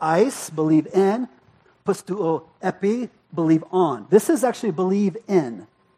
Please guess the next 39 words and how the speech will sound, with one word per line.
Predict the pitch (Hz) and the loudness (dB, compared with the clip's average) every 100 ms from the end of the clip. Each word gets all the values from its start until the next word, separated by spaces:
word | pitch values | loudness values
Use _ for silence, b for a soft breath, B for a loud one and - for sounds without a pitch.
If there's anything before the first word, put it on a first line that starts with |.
| _ _ b b - | _ _ b b -14
which | 143 | -6
messes | 160 170 202 | -2 -2 -4
with | 202 | -6
my | 196 | -4
brain | 175 185 | 0 2
a | 170 | 2
little | 139 120 | 0 -6
bit. | 101 92 _ _ _ _ _ _ _ b b | -12 -20 _ _ _ _ _ _ _ b b
And | 165 165 | 0 2
I | |
might | 190 196 | 4 4
be | 226 | 2
wrong | 196 202 277 294 | 4 6 6 6
in | 180 139 | 4 2
this, | 147 143 - B | -2 -4 -10 B
but | 208 226 | 6 8
I | 220 | 8
love | 214 240 262 | 8 6 6
it | 254 | 2
because | 220 214 202 | 6 6 6
this | - | -2
is | 254 | 0
how | 226 220 | 4 4
it | 233 | 2
really | 202 220 214 196 | 0 2 2 0
works. | 185 196 160 - | 2 2 2 0
When | 180 180 | 0 2
you | 247 | 2
come | - 233 233 269 | -2 2 2 2
to | 196 | -4
Jesus | 143 156 135 139 - B 190 | -2 -2 -2 -8 -12 B -2
and | 196 | 4
when | 233 | 6
you | 285 | 4
throw | 262 262 | 4 4
yourself | 262 233 233 208 | 4 2 6 6
at | 208 190 | 6 0
his | 156 | -2
feet, | - 226 285 | -6 0 0